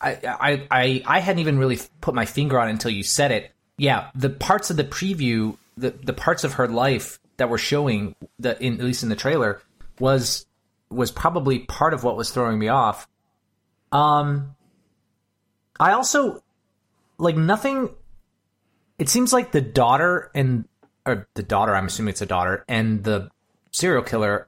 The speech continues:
that relationship seems to be the, the tension, right? The conflict. But n-, very little about the father or the husband.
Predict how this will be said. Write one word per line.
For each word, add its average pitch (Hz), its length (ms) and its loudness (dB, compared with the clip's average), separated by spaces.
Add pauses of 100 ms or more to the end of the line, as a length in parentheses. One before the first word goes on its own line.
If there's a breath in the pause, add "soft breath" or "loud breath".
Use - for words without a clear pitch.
(200)
that 139 240 0
relationship 135 560 -2
seems 135 340 0
to 123 60 -2
be 113 180 0
the, 98 460 0 (640)
the - 120 -8
tension, 175 560 -2 (120)
right? 120 200 0
The - 60 -4
conflict. 139 560 -2 (840)
But 151 200 0
n-, 147 180 -6 (240)
very 170 280 4
little 156 360 2
about 127 520 0
the 110 500 0 (380)
father 110 600 0 (100)
or 110 160 0
the 101 320 -4
husband. 107 540 -4